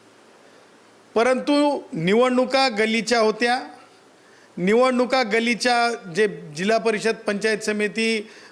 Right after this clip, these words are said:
महापालिकेच्या होत्या, याच्यातलं जरंगेला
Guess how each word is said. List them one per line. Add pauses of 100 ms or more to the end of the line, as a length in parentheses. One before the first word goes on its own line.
महापालिकेच्या
होत्या, (260)
याच्यातलं (480)
जरंगेला